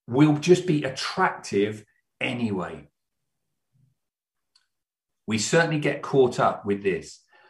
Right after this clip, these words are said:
So the parameters of our work as church is not just the four walls of the church. It's society. It's culture.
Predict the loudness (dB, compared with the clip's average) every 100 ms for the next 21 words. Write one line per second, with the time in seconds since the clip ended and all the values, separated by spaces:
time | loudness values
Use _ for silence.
0 | _ -16 -2 2 2 0 -2 0 2 4
1 | 4 4 2 0 -6 -8 -10 -16 _ _
2 | _ _ 4 6 8 8 6 4 4 8
3 | 6 4 0 -2 -2 -8 -6 2 4 4
4 | 2 -2 -10 -18 _ _ _ 4 6 4
5 | 6 8 6 4 2 4 4 0 -10 -10
6 | -2 8 10 10 8 2 0 0 -2 -6
7 | -4 -4 -4 -2 2 2 2 -4 -6 -18
8 | -20 _ _ 0 0 2 -4 0 0 0
9 | -4 0 2 2 0 -2 -2 -2 -2 -4
10 | -16 -20 -20 _ 2 2 0 -10 -16 _
11 | _ -4 0 0 -2 -8 -10 -14